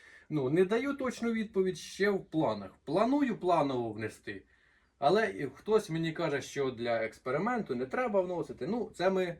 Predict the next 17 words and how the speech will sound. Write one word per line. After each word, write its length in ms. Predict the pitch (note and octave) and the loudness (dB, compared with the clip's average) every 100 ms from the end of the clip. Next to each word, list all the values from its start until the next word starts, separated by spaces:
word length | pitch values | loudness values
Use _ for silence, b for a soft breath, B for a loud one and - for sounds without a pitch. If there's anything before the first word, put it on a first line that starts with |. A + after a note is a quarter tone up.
| - | -14
з 40 | - | -6
цим 160 | D#3+ | -4
ми 120 | D#3 D3 | -2 -2
розберемося. 560 | C3+ B2+ G#2+ F#2 - | -2 -2 -4 -6 -8
Я 320 | A#2+ C3 A2 - _ _ _ _ - - - _ _ _ - | -2 0 -2 -4 _ _ _ _ -20 -20 -20 _ _ _ -8
більшість 420 | C#3 D#3+ C#3+ - | -6 -4 -6 -8
склоняюсь 440 | - C#3+ D3 B2+ | -6 -2 0 0
до 120 | G#2+ C#3+ | -2 -4
того, 260 | C4 G#3 | -2 0
віддаю 320 | E3+ D3+ E3 | -2 -2 -4
перевагу 520 | D3+ D3+ G3 D#3 D3+ - B B B B - | -2 -2 -2 -2 -4 -10 B B B B 0
плановому 640 | D3+ G3 F3+ D#3+ D#3+ D3 | 6 8 6 2 2 0
внесенню. 540 | B2 C#3 - - F#2 F#2 | 2 2 2 -2 -16 -8
Так 120 | B2 | -2
само 280 | - F#3+ E3 | 4 4 4
і 100 | C#3+ | -2
підживленню, 800 | C3 B2 C3 F#3 D#3+ D3 C#3+ C3 | -4 -4 2 2 2 0 -2 -2